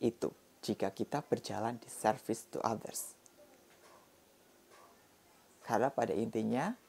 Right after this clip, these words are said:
pelayanan tersebut datang dari the self, atau datang dari sang jiwa untuk sang jiwa, ya, seperti itu.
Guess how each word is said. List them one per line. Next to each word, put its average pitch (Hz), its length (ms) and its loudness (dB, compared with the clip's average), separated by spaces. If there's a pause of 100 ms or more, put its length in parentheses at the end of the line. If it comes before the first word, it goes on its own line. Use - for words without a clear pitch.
(880)
pelayanan 123 560 8
tersebut 120 560 -4 (560)
datang 139 560 6 (880)
dari 110 400 6
the 117 120 -4
self, - 520 0
atau 104 160 -6 (160)
datang 131 400 2
dari 107 240 0
sang 110 320 -6
jiwa 117 400 2 (1400)
untuk 127 480 4 (400)
sang 113 320 -4
jiwa, 117 480 2 (1400)
ya, 170 160 -2 (160)
seperti 101 480 0
itu. - 160 -8